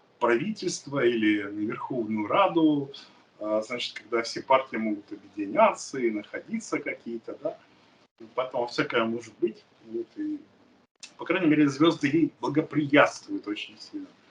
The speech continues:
И сильно не благоприятствуют Скорпиону Стефанчуку или тому же, ну, значит, нашему Шмигалю. Поэтому всё это будет разворачиваться, будет изменяться,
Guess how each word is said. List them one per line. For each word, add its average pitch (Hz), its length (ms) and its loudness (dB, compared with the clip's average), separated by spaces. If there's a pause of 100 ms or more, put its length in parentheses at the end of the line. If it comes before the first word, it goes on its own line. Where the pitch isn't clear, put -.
(480)
И 170 100 -4
сильно 202 320 4
не 165 100 4
благоприятствуют 143 800 2
Скорпиону 117 580 -4
Стефанчуку 160 960 -6 (480)
или 214 260 8
тому 151 360 2
же, 143 480 2 (680)
ну, 113 220 0
значит, 143 340 -2
нашему 135 340 -4
Шмигалю. - 480 -4 (120)
Поэтому 117 320 -2
всё 143 160 -2
это 139 160 -6
будет 107 220 -8
разворачиваться, 151 800 -2
будет 120 300 -8
изменяться, 107 560 -10